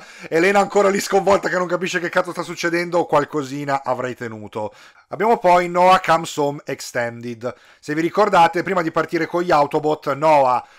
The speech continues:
torna a casa e c'è quel dialogo col fratello che dice: "Guarda, devo andare via". Poi il suo fratellino becca Mirage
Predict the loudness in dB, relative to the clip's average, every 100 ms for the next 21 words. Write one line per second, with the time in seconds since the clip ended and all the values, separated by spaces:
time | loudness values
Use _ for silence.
0 | _ 0 0 2 -2 2 2 2 2 0
1 | 0 -4 -4 -6 -2 2 2 2 -2 -4
2 | -4 -2 -2 -2 -4 -6 -10 -6 -2 0
3 | -2 -6 -4 -2 0 -2 -2 0 0 -2
4 | -2 -2 -2 -8 -8 -8 -6 -6 -4 -6
5 | -6 -4 -4 -2 -2 0 0 0 -4